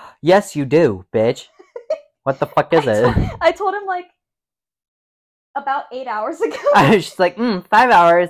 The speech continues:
Speaker 1: and you'll know." Eight. <laughs>
Speaker 2: <laughs> Eight hours ago, I
Speaker 1: Eight.
Speaker 2: told him that I have something to tell him, but I wanna tell him during the podcast so I could hear his reaction.
Speaker 1: Spill the beans.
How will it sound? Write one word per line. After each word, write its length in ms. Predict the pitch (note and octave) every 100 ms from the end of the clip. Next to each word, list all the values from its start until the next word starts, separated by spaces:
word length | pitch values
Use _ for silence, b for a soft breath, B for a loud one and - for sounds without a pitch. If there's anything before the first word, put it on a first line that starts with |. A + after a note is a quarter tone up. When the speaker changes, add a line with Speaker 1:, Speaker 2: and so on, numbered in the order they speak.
| -
Speaker 1:
and 160 | D#3 D#3+
you'll 100 | D3+
know." 260 | A#2+ F#2+ _ _ _ _ _ _ _ _ _ _ _ -
Eight. 360 | D#3 E3+ - -
<laughs> 0 |
Speaker 2:
<laughs> 960 | - - A4+ - E4 - _ _ -
Eight 140 | D#4+ D4+
hours 260 | D4+ D#4+
ago, 200 | D#4 D#4+
I 40 | D4
Speaker 1:
Eight. 120 | D3+
Speaker 2:
told 180 | E3+ D4
him 300 | D4 C#4 C#4
that 400 | C4 A#3 A3+ A3+ - _ _ -
I 220 | B3 B3+ C4
have 180 | C#4+ C#4+
something 180 | C4 B3
to 100 | A#3+
tell 160 | A#3 A3+
him, 100 | C4
but 80 | B3+
I 60 |
wanna 180 | B3 A#3+
tell 160 | B3+ A#3
him 60 | A3+
during 180 | A3+
the 60 | G#3+ -
podcast 420 | G#3+ A3+ C4 D4 D4
so 80 | B3
I 80 | A#3+
could 100 | B3+
hear 180 | A#3
his 100 | A#3
reaction. 360 | A3 A3 - - D4 - -
Speaker 1:
Spill 600 | - - - - B2+ A#2+ A#2
the 100 | A#2+
beans. 640 | A#2+ A#2+ A#2+ A#2+ A#2+ -